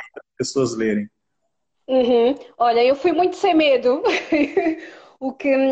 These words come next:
Speaker 2: o que também justifica, porque se forem ler o primeiro poema que eu publiquei, eu hoje em dia olho, ai, ai, meu Deus. Mas, mas então, hum, como é que surgiu? É interessante, por acaso, essa parte. Porque, assim, eu tenho um hábito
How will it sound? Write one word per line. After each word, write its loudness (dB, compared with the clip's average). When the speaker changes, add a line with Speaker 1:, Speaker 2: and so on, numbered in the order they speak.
Speaker 2:
o 0
que -16
também 0
justifica, -2
porque -4
se -16
forem 2
ler 4
o 0
primeiro 0
poema 0
que -4
eu 0
publiquei, -2
eu 2
hoje 2
em 0
dia 2
olho, 2
ai, -6
ai, -4
meu -10
Deus. -16
Mas, 2
mas -2
então, 0
hum, 2
como 0
é -2
que -10
surgiu? -4
É 2
interessante, -4
por -6
acaso, -4
essa -6
parte. -6
Porque, -2
assim, -4
eu 2
tenho 4
um 4
hábito -2